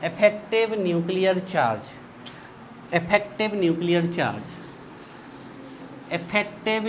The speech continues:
न्यूक्लियर चार्ज, इफेक्टिव न्यूक्लियर चार्ज। आली हैंड डाली बच्चों, इफेक्टिव, इफेक्टिव,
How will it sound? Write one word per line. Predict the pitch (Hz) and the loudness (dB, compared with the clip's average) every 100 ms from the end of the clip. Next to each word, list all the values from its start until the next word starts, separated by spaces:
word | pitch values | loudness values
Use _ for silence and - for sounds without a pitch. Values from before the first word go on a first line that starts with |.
| 202 | 4
न्यूक्लियर | 175 175 185 185 170 | 6 6 4 4 2
चार्ज, | 170 156 120 113 - - - - - - - - - - - - | 2 2 2 0 -8 -14 -16 -16 -16 -16 -16 -16 -18 -18 -14 0
इफेक्टिव | 165 175 196 190 - 202 208 202 | 0 4 2 2 0 4 4 6
न्यूक्लियर | 170 156 - 170 175 170 170 | 6 6 4 4 4 2 -2
चार्ज। | 135 117 110 - - - - - - - 160 | -2 -4 -6 -12 -16 -18 -18 -18 -18 -4 2
आली | 185 | 4
हैंड | 208 208 196 | 4 4 4
डाली | 190 196 | 4 2
बच्चों, | 202 - 240 - - | 0 0 -2 -2 -4
इफेक्टिव, | 175 220 220 - - 185 175 175 - - - - - - - - - - - - 160 | 0 2 2 2 2 4 4 0 -6 -14 -18 -18 -18 -18 -18 -18 -18 -18 -18 -14 -8
इफेक्टिव, | 170 208 208 - 180 160 175 170 | -6 -2 -4 -2 0 2 0 -6